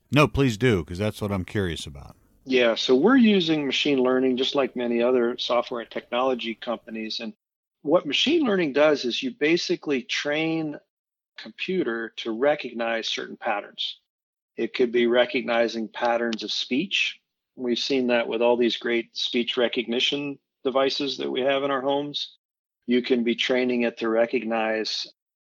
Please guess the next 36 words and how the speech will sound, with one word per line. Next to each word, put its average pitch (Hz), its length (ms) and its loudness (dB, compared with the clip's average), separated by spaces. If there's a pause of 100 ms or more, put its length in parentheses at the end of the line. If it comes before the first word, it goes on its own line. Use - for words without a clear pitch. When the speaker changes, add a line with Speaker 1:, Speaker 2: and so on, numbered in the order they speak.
(260)
Speaker 2:
patterns 120 500 2
in 104 220 -4
photographs, 151 920 4 (400)
uh, 113 380 2
like 117 600 4 (260)
facial 123 460 4
recognition 127 680 2
that 156 100 0
we 135 80 2
hear 143 160 4
a 139 80 4
lot 139 160 4
about 143 260 2
in 139 100 0
the 135 60 0
news. 139 480 0 (400)
Uh, 123 160 0
in 131 160 2
our 180 160 6
case, 139 400 2
we 127 160 0
train 135 360 0
the 127 100 -2
computer 127 560 0
to 117 80 -2
recognize 117 720 -4
patterns 123 800 -2 (380)
in 127 320 -2
all 139 260 6
these 143 220 2
data 139 280 4
feeds 107 400 -6
that 110 140 -4
I've 107 140 -4
mentioned 110 400 -4
earlier, 104 500 -2